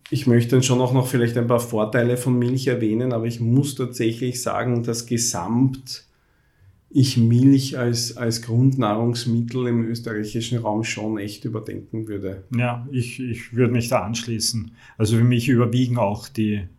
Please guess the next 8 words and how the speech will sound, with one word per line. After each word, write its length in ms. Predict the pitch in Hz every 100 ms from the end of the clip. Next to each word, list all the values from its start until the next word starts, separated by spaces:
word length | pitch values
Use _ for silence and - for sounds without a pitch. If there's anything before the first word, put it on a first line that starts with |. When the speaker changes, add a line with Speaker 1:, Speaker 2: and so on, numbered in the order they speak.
| _ -
Speaker 2:
negativen 500 | 107 110 104 104 104
Aspekte, 560 | - - 92 - 113
auch 120 | 110
wenn 180 | 127 127
wir 300 | 131 127 113 - - _
ganz 340 | - 107 131 -
gezielt 680 | 135 - 117 127 131 127
und, 400 | 127 120 117 -